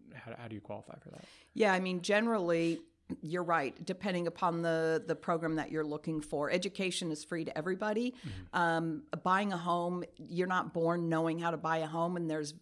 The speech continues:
Speaker 2: there's a lot of components to it, and so I wish everybody would do home buyer education. Um, some lenders require it, uh, before you get a mortgage. So that's open to everybody, a-, as is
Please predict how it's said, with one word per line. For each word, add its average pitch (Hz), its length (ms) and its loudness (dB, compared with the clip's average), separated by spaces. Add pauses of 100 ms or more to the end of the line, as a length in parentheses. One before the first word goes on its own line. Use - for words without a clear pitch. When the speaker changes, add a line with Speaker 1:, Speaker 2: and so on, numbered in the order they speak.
Speaker 2:
there's 165 220 -4
a 151 40 -4
lot 151 240 2
of 160 80 -4
components 165 680 -4
to 180 240 -2
it, 175 100 -2
and 151 160 0
so 156 320 0
I 160 100 0
wish 160 300 -2
everybody 175 500 -2
would 196 200 0
do 196 160 0
home 196 180 -2
buyer 202 280 -2
education. 196 720 -2 (480)
Um, 160 320 4
some 180 300 2
lenders 175 400 0
require 170 560 -2
it, 185 240 -2 (460)
uh, 165 120 2
before 165 320 0
you 156 140 2
get 160 160 2
a - 20 0
mortgage. 165 760 -2 (640)
So 156 400 4
that's 165 280 2
open 165 260 0
to - 80 -2
everybody, 160 600 -4 (240)
a-, - 200 2
as 175 200 6
is 165 280 2